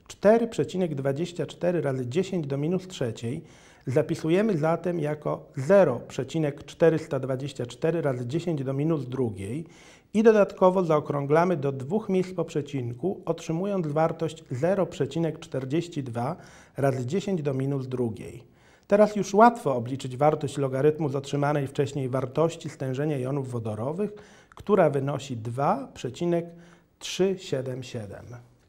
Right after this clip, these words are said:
To jednak nie koniec. W poleceniu do zadania czytamy bowiem: „Wynik końcowy zaokrąglij do pierwszego miejsca po przecinku”.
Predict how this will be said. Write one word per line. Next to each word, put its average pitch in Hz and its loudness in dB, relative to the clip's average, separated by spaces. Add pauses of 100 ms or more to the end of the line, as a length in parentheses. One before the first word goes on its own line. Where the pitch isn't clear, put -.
To 226 12
jednak 175 6
nie 165 2
koniec. 117 -2 (140)
W - -20
poleceniu 156 2
do 175 2
zadania 156 2
czytamy 160 0
bowiem: 117 0 (520)
„Wynik 214 2
końcowy 170 2
zaokrąglij 156 2
do 160 4
pierwszego 151 -2
miejsca 139 -2
po 139 -6
przecinku”. 139 -8